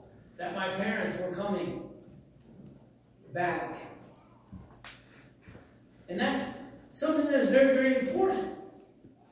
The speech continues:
to your salvation. But this morning, I want to talk about something that I think is even greater than that. And that is, you can live with that kind of in, uh, you know, um, imminence,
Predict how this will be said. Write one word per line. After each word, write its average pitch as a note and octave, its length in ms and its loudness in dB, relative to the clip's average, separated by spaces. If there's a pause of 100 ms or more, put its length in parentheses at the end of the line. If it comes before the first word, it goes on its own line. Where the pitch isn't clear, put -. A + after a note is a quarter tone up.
(960)
to G3+ 80 -12
your G3+ 200 0
salvation. A#3 840 2 (1200)
But A3 160 2
this C4+ 240 2
morning, F#4+ 320 6
I C#4 160 4
want C#4 140 2
to C#4 60 0
talk C#4 140 0
about C#4 260 -2
something C#4 280 0
that C4+ 140 4
I C4+ 120 2
think C4+ 140 0
is - 120 -2
even C4+ 240 4
greater C4 340 6
than D4+ 120 2
that. D4+ 400 -2 (220)
And C4+ 160 6
that D4+ 240 4
is, - 180 -2 (160)
you F4 160 12
can - 260 6
live - 360 4
with C#4 160 0
that C4+ 280 4
kind D4 300 0
of C4+ 240 0 (220)
in, D#4+ 480 0
uh, A#3+ 340 0
you C4+ 100 6
know, C4 260 6 (180)
um, B3+ 280 2
imminence, - 680 8